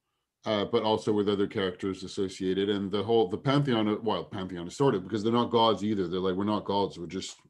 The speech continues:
we're just here. We, we, we, we're concepts." They're, and they, they all start with a D, and they're siblings, and they have things going on between each other.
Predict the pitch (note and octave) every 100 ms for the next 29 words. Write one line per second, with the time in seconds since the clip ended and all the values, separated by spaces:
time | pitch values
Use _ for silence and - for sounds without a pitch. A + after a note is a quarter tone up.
0 | _ _ - E2+ F#2 - G2 F#2 F#2 -
1 | F#2 E2 - F#2+ F#2+ F2+ F#2+ F2+ _ G#2
2 | G2+ F#2 - F#2+ - F#2 - - - -
3 | - - - - - _ G#2 C3+ B2+ C3
4 | C3 C3 C3 B2 B2+ B2+ A#2+ C3+ B2+ A#2+
5 | G#2 E2+ A2 G#2 G2 G2+ G2+ A2 F#2 F#2+
6 | F#2 F#2+ G2 F#2 F#2+ F#2+ - F#2+ F#2 F2+
7 | E2+ F#2 F2 E2+ F2+ F2